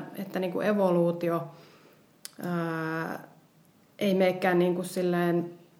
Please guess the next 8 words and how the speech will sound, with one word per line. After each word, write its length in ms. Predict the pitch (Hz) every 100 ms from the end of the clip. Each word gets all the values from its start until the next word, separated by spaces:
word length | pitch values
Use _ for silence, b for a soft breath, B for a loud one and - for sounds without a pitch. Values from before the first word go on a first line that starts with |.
| _
<clears throat> 400 | 254 277 214 -
vertikaalisesti, 920 | 196 233 226 170 170 170 180 180 175
vaan 140 | 170 175
se 60 |
menee 220 | 180 180 185
horisontaalisesti 880 | 220 226 190 170 165 165 170 - 175
lajien 340 | 180 180 160
välillä. 340 | 170 170 165